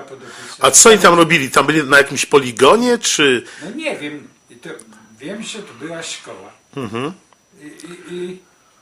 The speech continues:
Speaker 1: no i oni, z-, myśmy byli niżej, oni byli, z-, atakowali nas z góry, więc była strzelanina, e, no,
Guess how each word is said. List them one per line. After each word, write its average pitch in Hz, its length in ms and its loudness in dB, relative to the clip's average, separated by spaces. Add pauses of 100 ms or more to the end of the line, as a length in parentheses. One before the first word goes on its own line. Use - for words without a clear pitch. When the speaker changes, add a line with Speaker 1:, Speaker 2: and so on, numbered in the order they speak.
(280)
Speaker 1:
no 185 240 -16
i 202 340 -16
oni, 202 280 -10
z-, 185 180 -14 (260)
myśmy 175 440 -14
byli 147 320 -14
niżej, 147 500 -12
oni 190 240 -10
byli, 175 400 -16 (260)
z-, 117 280 -20
atakowali 151 720 -14
nas 143 220 -10
z 117 100 -16
góry, 104 300 -20
więc 160 220 -20
była 202 300 -8
strzelanina, 170 800 -14 (840)
e, - 40 -20 (480)
no, 156 260 -20